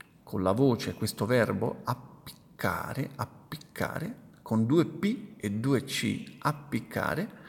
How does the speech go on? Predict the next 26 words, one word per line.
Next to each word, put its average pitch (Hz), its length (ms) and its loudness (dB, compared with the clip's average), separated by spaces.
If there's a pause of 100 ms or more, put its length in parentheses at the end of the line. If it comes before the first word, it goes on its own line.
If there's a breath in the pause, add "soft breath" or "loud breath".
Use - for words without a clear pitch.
(280 loud breath)
perché 175 240 0
questo 269 260 2
è 139 40 8
un 123 80 8
verbo 131 300 6
che 135 140 0
si - 200 -2
usa 151 260 2
quasi 165 800 2
esclusivamente 131 1200 2
per 117 240 0
gli 120 160 0
incendi. 101 1080 0 (680 loud breath)
Appiccare - 560 0
un 107 120 6
fuoco, 147 960 2
appiccare 117 500 0
un 107 120 4
incendio 123 640 2
significa 123 840 0
accendere 92 1040 0
un 104 120 -2
fuoco, 71 680 -6 (460 loud breath)
provocare 131 1200 4
un 98 160 0
incendio, 87 760 -4